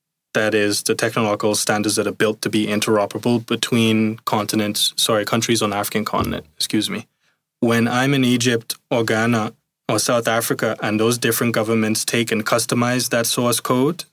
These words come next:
to build their identity management systems, even though it's customized to their local rules and customs and regulations, the source code is still meant to be Pan-African, which means by virtue of customizing the rules,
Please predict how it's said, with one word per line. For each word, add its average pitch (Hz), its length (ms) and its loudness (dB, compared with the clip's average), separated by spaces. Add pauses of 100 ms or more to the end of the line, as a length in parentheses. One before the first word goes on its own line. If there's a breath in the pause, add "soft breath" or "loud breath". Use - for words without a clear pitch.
to 123 80 0
build 107 300 0
their 110 120 2
identity 110 340 0
management 110 440 0
systems, - 560 -2 (360 soft breath)
even 123 260 2
though 135 140 2
it's 120 100 -2
customized 117 640 0
to 120 60 -4
their 110 160 2
local 110 360 2
rules 104 460 2
and 101 160 -2
customs 107 560 -2
and 101 240 -4
regulations, 104 800 0 (360 loud breath)
the 113 100 0
source 127 340 0
code 123 300 0
is 107 100 0
still 117 220 0
meant 107 240 0
to - 80 -4
be 110 140 0
Pan-African, 104 840 -4 (440 loud breath)
which 110 240 0
means 117 280 2
by 107 240 0
virtue 110 380 0
of 117 140 -2
customizing 117 560 0
the 107 100 2
rules, 123 640 0